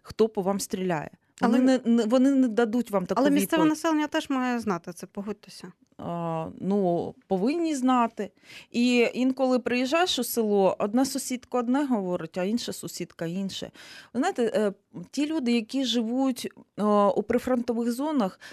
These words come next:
Speaker 1: або на окупованій території, це люди, е, які, ну, скажімо так, із зміненою свідомістю. Вони живуть у постійному стресі. І чогось від них вига-, вимагати, патріотизму,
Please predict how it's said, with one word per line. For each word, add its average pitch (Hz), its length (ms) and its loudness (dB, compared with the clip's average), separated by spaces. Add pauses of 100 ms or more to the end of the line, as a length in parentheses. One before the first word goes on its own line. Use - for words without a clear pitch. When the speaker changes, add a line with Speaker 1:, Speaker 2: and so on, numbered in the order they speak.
(120)
Speaker 1:
або 214 240 -2
на 233 100 4
окупованій 214 540 -2
території, 180 720 -2 (340)
це - 140 -4
люди, 330 280 0 (280)
е, 196 440 -2
які, 294 580 -2
ну, 233 360 0
скажімо 220 280 -4
так, 202 240 -2
із 226 140 -2
зміненою 277 460 2
свідомістю. 196 880 -2 (480)
Вони 311 480 2
живуть 254 340 0
у - 20 -2
постійному 254 600 4
стресі. - 680 -2 (160)
І 220 60 -2
чогось 285 420 2
від 247 160 0
них 294 200 0
вига-, 240 280 2
вимагати, 214 720 2 (120)
патріотизму, 233 960 -2